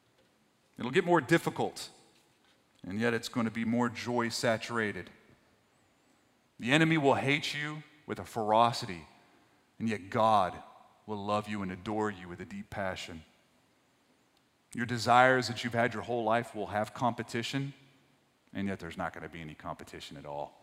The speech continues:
You will find inconvenience like you've never felt before, and yet God will give you the courage to act in the midst of it.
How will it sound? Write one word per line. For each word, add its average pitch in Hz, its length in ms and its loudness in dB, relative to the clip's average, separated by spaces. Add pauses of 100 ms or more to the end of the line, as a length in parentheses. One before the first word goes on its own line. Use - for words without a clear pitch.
(1500)
You 117 140 -6
will 139 80 2
find 147 320 6
inconvenience 151 760 2
like 113 200 0
you've 107 100 -6
never 135 480 6
felt 160 300 4
before, 143 520 2 (880)
and 95 100 -6
yet 117 200 -2
God 117 260 6
will 117 80 -4
give 117 180 -4
you 117 60 -2
the 113 100 -4
courage 110 460 -2
to - 100 -8
act 107 520 0
in 107 100 -6
the 98 60 -2
midst 104 260 -6
of 90 80 -10
it. 92 140 -10